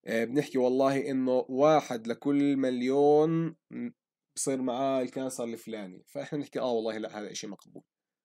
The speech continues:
أقل من، أصل أقل من الليفل تبع ال-، البوبيوليشن. Regular، آه، regulatory permitted levels of agents that can cause cancer for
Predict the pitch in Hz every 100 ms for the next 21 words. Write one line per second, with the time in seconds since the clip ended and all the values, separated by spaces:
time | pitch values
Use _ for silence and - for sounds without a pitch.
0 | _ _ _ _ - - 117 113 101 107
1 | - - 101 104 98 90 90 92 85 87
2 | 82 82 80 82 85 85 90 90 82 78
3 | - _ _ _ _ _ _ _ _ _
4 | - _ _ _ _ _ _ _ _ _
5 | _ _ _ - - 120 127 127 127 -
6 | 110 101 98 98 _ - - 143 147 139
7 | 127 120 113 110 135 135 127 - - 110
8 | 131 113 110 - - - 131 139 113 110
9 | 110 107 101 - _ - 107 101 - 98
10 | - 120 120 - 90 - 95 90